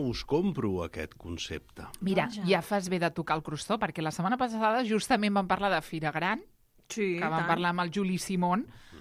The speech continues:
Speaker 1: Mhm.
Speaker 2: ah, amb el president de la Fundació Fira Gran, i n'hem, vam parlar bastant.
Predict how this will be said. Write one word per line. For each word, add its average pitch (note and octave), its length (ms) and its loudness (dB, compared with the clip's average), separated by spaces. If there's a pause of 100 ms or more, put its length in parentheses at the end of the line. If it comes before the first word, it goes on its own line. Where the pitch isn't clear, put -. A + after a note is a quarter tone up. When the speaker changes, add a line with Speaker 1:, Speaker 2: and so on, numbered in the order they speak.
(160)
Speaker 1:
Mhm. G#2+ 180 -8
Speaker 2:
ah, E3+ 560 4
amb D#3 140 -2
el D#3 120 0
president F3 300 -2
de F3+ 80 0
la F3 100 0
Fundació F3 400 -4
Fira F#3 320 0
Gran, E3+ 340 -2
i F3 160 -2
n'hem, F3 440 0
vam F#3 180 0
parlar A#3+ 280 2
bastant. D#3 500 -2